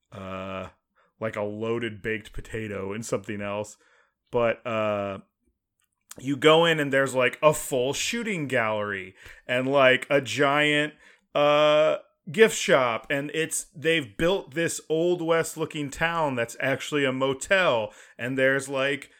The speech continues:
a ranch in the back that you can do, uh, horseback riding.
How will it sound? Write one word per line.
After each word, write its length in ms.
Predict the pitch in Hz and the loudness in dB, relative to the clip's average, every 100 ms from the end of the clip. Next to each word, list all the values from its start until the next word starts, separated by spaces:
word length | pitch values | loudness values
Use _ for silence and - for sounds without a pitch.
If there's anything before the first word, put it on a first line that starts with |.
| _ _ _ | _ _ _
a 160 | 165 175 | -2 0
ranch 540 | 175 226 214 165 - | 4 4 4 0 -2
in 80 | 170 | -4
the 80 | 135 | -4
back 300 | 117 131 123 | 2 2 2
that 100 | 143 | -2
you 120 | 131 | -4
can 220 | 131 156 | -2 -4
do, 600 | 139 156 160 160 165 170 - _ _ _ _ - | -4 -4 -2 0 0 -2 -6 _ _ _ _ -4
uh, 320 | 220 226 226 - _ _ _ _ _ _ - | 0 2 0 -4 _ _ _ _ _ _ -10
horseback 500 | 143 214 - 156 135 127 | 2 2 4 2 2 2
riding. 580 | 127 117 107 104 101 | 2 2 0 -4 -8